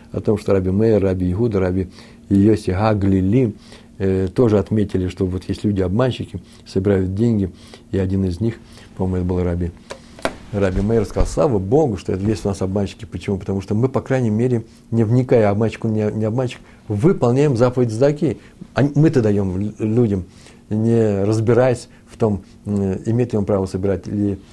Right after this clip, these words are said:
э, или, э, не имеет. Так, между прочим, так и звучит закон. Нужно дать, <coughs> извините, хоть какие-то деньги в протянутую руку. Почему? Потому что, может, человек собирает не себе, а другим людям он помогает. Это тоже очень важная вещь.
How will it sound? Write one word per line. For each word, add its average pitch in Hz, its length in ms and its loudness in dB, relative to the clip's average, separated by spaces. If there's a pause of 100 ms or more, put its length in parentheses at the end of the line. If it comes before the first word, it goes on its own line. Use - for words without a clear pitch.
(180)
э, 95 580 -2 (160)
или, 101 320 -4 (400)
э, 98 200 -4
не 110 260 0
имеет. 110 400 0 (260)
Так, - 180 -4
между 131 140 -2
прочим, - 160 -16
так - 180 -4
и 117 40 -6
звучит 120 260 -4
закон. 107 400 -2 (920)
Нужно 123 300 -2
дать, 117 280 2 (240)
<coughs> - 1500 0
извините, 120 360 0 (680)
хоть - 120 -10
какие-то 135 340 2
деньги 120 220 2
в - 60 -4
протянутую 110 520 0
руку. 104 260 -2 (280)
Почему? 113 180 -2
Потому 104 160 -4
что, 110 100 -6
может, 110 180 -2
человек 107 200 -2
собирает 113 300 0
не 113 80 -2
себе, 110 320 -2
а 95 60 0
другим 92 280 -2
людям 110 260 0
он 85 60 -4
помогает. 90 440 -6 (280)
Это 104 100 -4
тоже 127 160 4
очень 101 180 -4
важная 87 320 -4
вещь. 69 260 -14